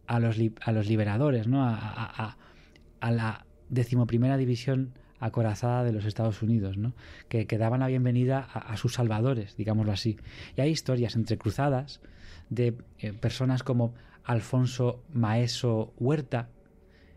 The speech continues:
por ejemplo, que, que en mil novecientos treinta y siete se alistó en el Ejército de la República y en mil novecientos treinta y nueve se exilió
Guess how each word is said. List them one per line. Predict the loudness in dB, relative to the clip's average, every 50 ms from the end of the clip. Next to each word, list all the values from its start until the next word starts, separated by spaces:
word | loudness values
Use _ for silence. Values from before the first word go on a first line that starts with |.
| -20 -20 -20 -20 -20 -16
por | -14 -14 -8
ejemplo, | -4 -2 -2 -2 0 -2 -4 -4 -6 -10 -20 -20 -20 -12 -4
que, | -2 -2 -2 0
que | 0 2
en | 4
mil | 4 4
novecientos | 4 4 2 2 2 2 2 2 0 0
treinta | 0 0 0 0
y | -2
siete | 0 -2 0 0 0
se | 0 0
alistó | 0 0 0 2 2
en | 4 4
el | 4
Ejército | 2 2 0 -2 -2 0 2 2
de | 2
la | 2 2
República | 2 0 0 2 2 2 4 2 2 0 0 -4 -4 -6 -14 -18 -18 -16 -8 -2
y | -2
en | 2 2
mil | 4 4
novecientos | 4 2 2 2 0 0 0 0
treinta | 0 0 0 2 2
y |
nueve | 4 4 4 2
se | 2 -2
exilió | -4 -4 -2 0 2 2 4 2 2 0